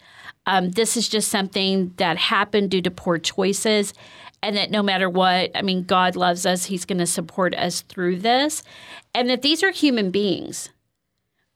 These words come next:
inside and outside, human beings. And the people that are in there are loved by somebody. These are my children. I love them. Every person in there is loved by someone.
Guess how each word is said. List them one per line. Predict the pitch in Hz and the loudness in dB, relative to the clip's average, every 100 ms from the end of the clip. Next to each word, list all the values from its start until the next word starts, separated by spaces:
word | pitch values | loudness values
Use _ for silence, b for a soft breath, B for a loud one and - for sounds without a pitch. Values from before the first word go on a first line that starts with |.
| - | -4
inside | 277 294 320 294 294 - | 0 2 4 4 2 -2
and | 214 | -2
outside, | - 196 185 185 165 160 _ _ | -2 -2 -2 0 0 0 _ _
human | - - 277 262 233 | -12 -2 0 2 2
beings. | 220 175 160 - | 2 2 0 -2
And | 208 | -2
the | 214 | -2
people | 208 - 302 320 | -4 -4 -2 0
that | 269 226 | 2 2
are | 214 | 0
in | 175 220 | 0 0
there | 214 214 | 0 0
are | 180 196 | 0 -2
loved | 202 214 202 175 175 - b b b - | 0 2 4 2 -2 -10 b b b -2
by | 226 | 0
somebody. | 233 233 220 190 185 180 80 - - _ _ - | 2 2 2 2 0 0 -4 -8 -12 _ _ -2
These | 233 226 | -2 2
are | 233 | 0
my | 208 | 0
children. | 190 - - 214 190 - - - b b b - | 0 -2 0 -2 -2 -6 -8 -12 b b b -2
I | 208 196 196 180 | 0 2 2 -2
love | 180 185 190 175 180 | -4 2 2 0 -4
them. | - - 185 _ _ - | -6 -6 -10 _ _ -4
Every | 214 226 254 | -2 2 0
person | 254 240 214 - 196 | 0 -2 0 0 -4
in | - 208 | -2 0
there | 196 185 | 0 -2
is | - 185 180 | -2 -2 -2
loved | 190 202 185 175 - b b b - | 0 2 4 2 -2 b b b -2
by | 190 | -2
someone. | 180 - 185 175 170 - - - 208 | 0 0 0 0 -2 -4 -6 -8 -12